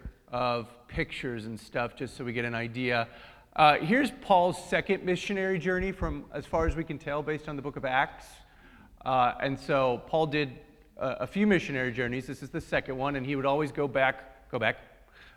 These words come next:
uh, to, down here to the bottom right, Jerusalem,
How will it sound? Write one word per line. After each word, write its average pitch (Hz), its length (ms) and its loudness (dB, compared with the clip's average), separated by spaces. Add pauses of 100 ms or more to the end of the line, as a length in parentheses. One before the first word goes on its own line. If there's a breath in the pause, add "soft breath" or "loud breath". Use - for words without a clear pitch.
uh, 135 280 4
to, - 320 -6
down 156 300 4
here 151 140 2
to 131 120 -4
the 123 80 -4
bottom 139 360 4
right, 120 280 0 (140)
Jerusalem, 151 720 -2